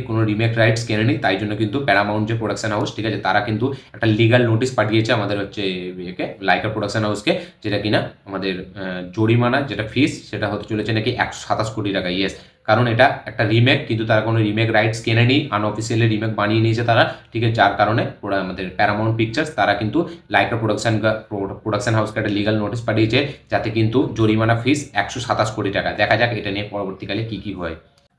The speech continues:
আচ্ছা, পরের যেটা আপডেট সেটা হচ্ছে ফাহাদ ফাসিলকে নিয়ে। তো আমাদের বলিউডের একটি ডিরেক্টর যার নাম হচ্ছে ইমতিয়াজ আলী, যে কিনা বিশালই একটা জনপ্রিয় ডিরেক্টর। তো তার সাথে ফাহাদ ফাসিল একটি রোমান্টিক কাজ করবে, এটা আমরা সকলে অনেকদিন আগে থেকে শুনে আসছি যে ফাহাদ ফাসিলের সাথে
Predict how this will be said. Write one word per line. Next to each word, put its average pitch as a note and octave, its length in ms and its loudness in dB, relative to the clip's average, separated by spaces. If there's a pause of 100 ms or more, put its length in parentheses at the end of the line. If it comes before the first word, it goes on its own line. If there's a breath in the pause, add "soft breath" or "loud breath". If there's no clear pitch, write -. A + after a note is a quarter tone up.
(320)
আচ্ছা, A#2+ 220 4
পরের B2 180 6
যেটা B2+ 200 4
আপডেট C3 320 2
সেটা A#2 180 -2
হচ্ছে A#2 220 -2
ফাহাদ G#2+ 220 4
ফাসিলকে A2+ 400 0
নিয়ে। B2+ 100 0 (180)
তো A2 80 -2 (540)
আমাদের A2 340 2
বলিউডের B2 380 6
একটি B2+ 120 -2 (120)
ডিরেক্টর A2+ 360 2
যার G#2 100 -4
নাম G2+ 140 -4
হচ্ছে G#2 160 -4
ইমতিয়াজ A2 340 2
আলী, A2+ 160 4 (160)
যে G2+ 100 -6
কিনা G#2 140 -4
বিশালই A#2 340 0
একটা A#2 220 4 (420 loud breath)
জনপ্রিয় A#2 460 4
ডিরেক্টর। A2+ 320 2 (300 loud breath)
তো - 60 -16
তার A#2 260 6
সাথে C3 180 2 (380)
ফাহাদ G#2+ 200 4
ফাসিল A#2 220 -2
একটি A2+ 120 2
রোমান্টিক A2+ 460 2
কাজ A2+ 100 4 (100)
করবে, A2+ 220 0
এটা G#2+ 100 -2
আমরা A2 140 -2
সকলে A2 320 -2
অনেকদিন G#2+ 340 -2
আগে G2 180 2
থেকে A2+ 180 2
শুনে G#2+ 240 0
আসছি G2+ 180 -2 (100)
যে G#2+ 120 -2
ফাহাদ G2+ 240 4
ফাসিলের G#2 340 -4
সাথে A2 160 0